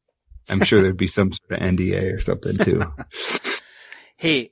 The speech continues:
Speaker 2: Adam, where can people find you? Um, can they find you on Twitter? Will you be kind of letting people know what you think during the show or after the show?
Speaker 1: Yeah, definitely. Uh, follow me on Twitter at Adam Justice.
Speaker 2: Wow, you got your name, didn't you? That's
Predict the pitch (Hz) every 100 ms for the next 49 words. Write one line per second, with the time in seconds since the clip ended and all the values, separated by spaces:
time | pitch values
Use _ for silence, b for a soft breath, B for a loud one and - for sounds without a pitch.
0 | - 139 151 143 160 185 175 180 156 135
1 | - 135 139 143 143 139 139 139 143 127
2 | 123 107 101 98 123 120 139 135 131 123
3 | 151 147 135 120 117 107 131 120 117 127
4 | 127 120 120 131 113 127 135 131 - 120
5 | 123 117 - 123 131 120 110 - 135 147
6 | 147 - _ - - _ _ _ _ -
7 | 123 98 92 113 117 104 95 90 95 95
8 | 92 - 107 107 107 101 101 110 110 110
9 | 113 - 101 101 - 95 95 95 92 95
10 | 98 - 147 - - - _ _ _ _
11 | _ _ _ _ - 202 190 208 202 185
12 | 214 208 135 175 135 95 - - 170 -